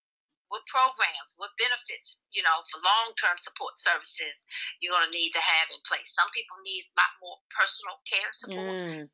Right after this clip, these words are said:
Speaker 1: Some
Speaker 2: yeah.
Speaker 1: people don't. But as a parent, you're not gonna know that unless you have some other parental exchange and
Speaker 2: Mm,
Speaker 1: you
Speaker 2: mm-hmm.
Speaker 1: are going to support group meetings.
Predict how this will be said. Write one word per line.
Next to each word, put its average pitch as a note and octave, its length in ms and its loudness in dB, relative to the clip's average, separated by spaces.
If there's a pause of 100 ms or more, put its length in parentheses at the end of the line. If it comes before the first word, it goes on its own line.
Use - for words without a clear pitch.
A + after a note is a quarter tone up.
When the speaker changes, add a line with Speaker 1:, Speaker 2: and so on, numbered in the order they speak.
(200)
Speaker 1:
Some F#3+ 160 2
Speaker 2:
yeah. C#3+ 80 -4
Speaker 1:
people C#3+ 240 -6 (160)
don't. G#3+ 280 0 (120)
But F#3 80 -2 (1400)
as G#3 80 -4
a G3 160 -2
parent, C#4+ 480 4 (160)
you're A3+ 160 -6
not G#3+ 240 2
gonna F3 240 -10
know B3+ 240 2
that D#3+ 220 -4 (180)
unless E3 320 -4
you E3+ 160 -20 (640)
have F3 160 0
some D#3+ 160 0 (320)
other G#3 160 2 (240)
parental F#3+ 560 2
exchange A3+ 760 0 (280)
and F#3+ 480 2
Speaker 2:
Mm, D3 80 -12
Speaker 1:
you - 80 -16 (160)
Speaker 2:
mm-hmm. E3 220 -18 (180)
Speaker 1:
are F3 160 6
going F#3 400 2
to F#3+ 220 -14 (640)
support - 480 -8 (160)
group E3+ 200 -12 (200)
meetings. - 640 -2